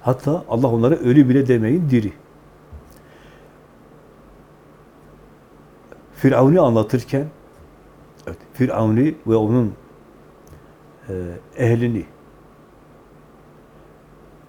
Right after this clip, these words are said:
ileri gelenleri, onunla beraber ileri gelenleri sabah akşam ateşe arz ederiz dedi. Bu kabirde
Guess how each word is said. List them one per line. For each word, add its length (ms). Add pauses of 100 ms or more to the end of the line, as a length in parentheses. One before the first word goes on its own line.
(500)
ileri 320
gelenleri, 520 (600)
onunla 300
beraber 280
ileri 340
gelenleri 540 (720)
sabah 560
akşam 360 (100)
ateşe 540
arz 260
ederiz 440
dedi. 220 (1300)
Bu 140
kabirde 560